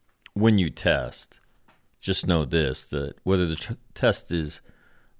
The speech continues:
um, successful or it fails, you're a step closer to proving the technology that you're looking to prove." And he was talking about,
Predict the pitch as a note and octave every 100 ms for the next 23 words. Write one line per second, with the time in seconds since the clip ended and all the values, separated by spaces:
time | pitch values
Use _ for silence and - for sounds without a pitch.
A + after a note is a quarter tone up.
0 | _ D#2+ D2+ D2 C2 - - - F2+ -
1 | G#2+ F#2+ - G2+ F#2+ - F2+ E2+ - -
2 | F#2+ E2+ D#2 - - F2 E2 C2+ - -
3 | D#2+ - - D2+ - - - F2+ F#2 -
4 | D2+ D2 - D#2 C#2 - F2+ E2 D#2+ D2
5 | C#2 - D#2+ - D#2 D2+ D2 C#2+ D#2+ D2
6 | C#2+ D2+ D2 D2 C#2+ D#2 C#2+ - F#2 E2
7 | C#2 D2 D2+ C#2+ - D2 - C2+ C#2 C2+